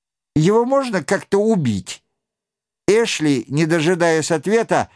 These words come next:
вонзил свою рапиру меж ребер трупа.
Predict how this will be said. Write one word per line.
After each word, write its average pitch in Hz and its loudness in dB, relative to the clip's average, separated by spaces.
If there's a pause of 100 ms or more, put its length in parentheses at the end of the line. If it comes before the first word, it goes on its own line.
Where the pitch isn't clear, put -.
(140)
вонзил 170 0
свою 170 0
рапиру 185 0
меж 160 0
ребер 180 0
трупа. 117 -2